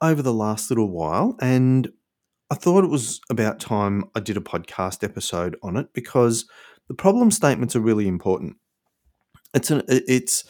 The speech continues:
it's a really valuable part of your client persona exercise when you're developing that, you know, when you're kind of developing that picture of who is your ideal customer. And we talk about fears, frustrations, goals, and desires, and making sure that you've got a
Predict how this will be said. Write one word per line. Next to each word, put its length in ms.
it's 120
a 40
really 220
valuable 440
part 300
of 80
your 120
client 380
persona 460
exercise 640
when 120
you're 120
developing 640
that, 260
you 80
know, 140
when 160
you're 260
kind 160
of 80
developing 460
that 160
picture 280
of 120
who 160
is 120
your 160
ideal 280
customer. 500
And 100
we 60
talk 260
about 260
fears, 240
frustrations, 600
goals, 260
and 80
desires, 600
and 120
making 340
sure 420
that 260
you've 200
got 160
a 100